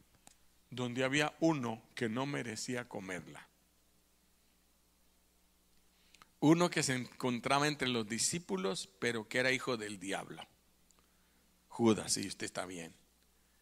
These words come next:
Fue ahí donde dice que cuando él comió el pan, Satanás entró en él. Es la única posesión de Satanás que se ve en la Biblia.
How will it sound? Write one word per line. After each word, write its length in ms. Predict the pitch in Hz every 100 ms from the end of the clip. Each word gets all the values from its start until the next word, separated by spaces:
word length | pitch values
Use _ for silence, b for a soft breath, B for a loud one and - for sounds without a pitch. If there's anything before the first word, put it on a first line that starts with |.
| b b
Fue 320 | - - 160 175
ahí 280 | 180 185
donde 300 | 170 156 135 131
dice 280 | 147 147
que 180 | 156 131
cuando 460 | - 120 113 113 117
él 240 | 175 233 -
comió 500 | 143 127 131 165 175
el 120 | 165
pan, 600 | - _ - 160 98 175 _ _ _ _ _ _ _ -
Satanás 600 | - 120 - 110 110 -
entró 260 | 104 101 87
en 120 | 82
él. 160 | 76 - _ _ _ _ _ _ _ _ b b b
Es 140 | - 147
la 100 | 147
única 360 | 160 165 151
posesión 540 | 127 123 120 - 139 151
de 100 | 151
Satanás 600 | 131 107 117 131 143 -
que 120 | 120
se 140 | 117
ve 80 | 120
en 80 | 120
la 100 | 110
Biblia. 380 | 101 87 76